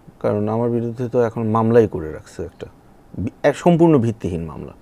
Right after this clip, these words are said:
যদি, আহ, মাম-, মামলা না হতো তাহলে অবশ্যই আমি তো যাইতাম, ঘুরতে যাইতাম, আমার মাকে দেখতে যাইতাম, আমার বন্ধুবান্ধব আছে তাদের, মানে আমি যেরকম আপনাদের এখানে আসছি,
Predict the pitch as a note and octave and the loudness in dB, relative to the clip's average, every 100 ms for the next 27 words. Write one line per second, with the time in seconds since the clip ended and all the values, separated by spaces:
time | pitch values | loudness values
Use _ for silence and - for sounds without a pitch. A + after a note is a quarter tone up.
0 | - - _ _ _ G3+ G3 F#3+ F#3+ F3 | -20 -20 _ _ _ 2 4 6 4 2
1 | E3 D#3+ C#3 C3 A#2+ - A2 - - - | 0 -2 0 2 0 -2 -10 -10 -12 -14
2 | - - - B2+ B2 A#2+ A2+ B2 A#2+ B2 | -14 -12 -6 -2 -2 -2 -2 0 0 0
3 | A#2 A2 A2 - A2 G#2 G#2 G#2+ G#2 - | -2 -2 -4 -8 -10 -6 -4 -2 -4 -4
4 | A2+ G#2+ G2 G2 F#2+ - - F#2 G2+ F#2+ | -2 -2 -2 -4 -8 -8 -6 0 0 0
5 | F2+ F2 _ _ _ _ - B2 F#2+ B2 | -4 -12 _ _ _ _ -8 -2 4 4
6 | - A2+ G2 - F#2+ G2+ - - G#2 G#2 | 6 8 8 4 -2 -4 -6 -2 2 4
7 | G#2 A2 A2 G#2 A#2 - F#2+ F2 - - | 4 4 4 4 4 4 2 2 -2 -8
8 | - - - - - G2+ G2 F#2+ B2 B2+ | -10 -14 -20 -20 -6 0 4 6 8 8
9 | A2+ G2+ F#2+ F2+ F#2+ G2 G2+ - D#3 C3+ | 8 6 4 2 2 2 2 2 2 2
10 | - - - F2+ F#2+ A2 A2+ A2 - A2+ | 0 -10 -12 -2 2 6 6 6 6 4
11 | G#2+ G2 - - G2 A2 G#2+ B2+ A#2 A#2+ | 4 0 -4 -4 0 4 8 10 10 8
12 | A2+ F#2+ - - F2+ | 6 4 0 -4 -4